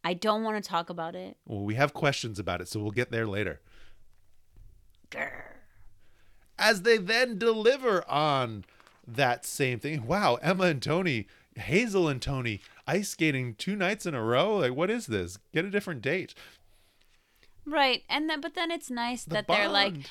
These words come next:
Speaker 1: "I'm having a," Tony's like, "I'm having a good time now 'cause I know I'm gonna have a crappy time going forward."
Speaker 2: The dark days are ahead. Riri lucking into a little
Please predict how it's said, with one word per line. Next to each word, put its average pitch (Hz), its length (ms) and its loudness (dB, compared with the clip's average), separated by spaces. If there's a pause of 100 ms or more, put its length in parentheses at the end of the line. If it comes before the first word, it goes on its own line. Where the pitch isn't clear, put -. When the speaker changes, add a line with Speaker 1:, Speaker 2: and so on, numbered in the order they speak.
(160)
Speaker 1:
"I'm 180 160 -4
having 190 400 2
a," 220 140 -6
Tony's 185 340 -8
like, 170 160 -6
"I'm 170 140 -4
having 175 320 -2
a 208 100 0
good 202 220 -6
time 220 320 0
now 185 280 4
'cause - 200 -12
I 160 100 -4
know 160 540 -4
I'm 147 80 -10
gonna 160 240 -6
have 165 180 -4
a 139 60 -10
crappy 170 640 -2
time 190 420 0
going 185 340 -4
forward." - 520 -8
Speaker 2:
The - 120 -8
dark 113 220 -2
days 113 320 0
are 101 160 -2
ahead. 107 440 0 (680)
Riri 120 720 4 (720)
lucking 120 640 0
into 139 840 0
a 143 60 2
little 143 640 2